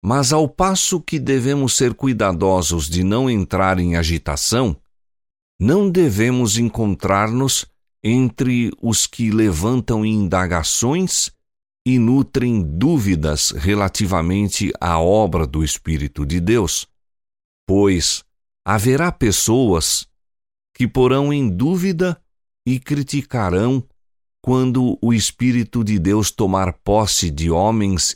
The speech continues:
e mulheres, porque seu próprio coração não é movido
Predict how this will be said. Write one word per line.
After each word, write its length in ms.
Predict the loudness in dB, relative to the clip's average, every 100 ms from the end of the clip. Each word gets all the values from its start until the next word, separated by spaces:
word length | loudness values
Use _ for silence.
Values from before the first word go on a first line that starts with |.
| -2
e 80 |
mulheres, 800 | 0 2 2 0 0 0 -2 -4 -10 _ _ _ _ _
porque 400 | -2 -2 0 0
seu 240 | 2 0
próprio 460 | 0 -2 -2 0 -4
coração 760 | -2 0 0 0 0 0 0 -2 _ _ _ -4
não 380 | 0 2 2 0
é 100 | 0
movido 760 | 2 2 0 0 0 -2 -6